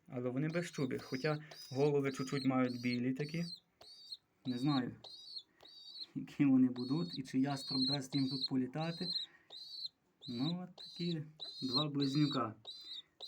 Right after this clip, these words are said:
Одинакові, але голубка годує добре. Думав, що не справиться, але бачу, що дає їм раду. Тому будемо надіятися, що вони вилетять.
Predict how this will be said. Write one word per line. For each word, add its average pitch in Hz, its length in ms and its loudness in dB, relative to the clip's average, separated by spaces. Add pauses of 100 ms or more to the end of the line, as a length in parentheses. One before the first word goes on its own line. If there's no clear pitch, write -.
(220)
Одинакові, 151 760 -2
але 139 220 2
голубка 170 460 2
годує 165 580 0 (520)
добре. 139 420 -2 (220)
Думав, 151 420 -2
що - 80 -4
не 143 120 2
справиться, 156 560 0
але 139 200 -2
бачу, 151 320 -2
що 135 240 -4 (540)
дає 139 320 0
їм 120 180 -2
раду. 113 420 -4
Тому 139 300 2 (1300)
будемо 139 280 -2
надіятися, 131 560 0
що 127 120 -6
вони 127 220 2
вилетять. 123 580 -2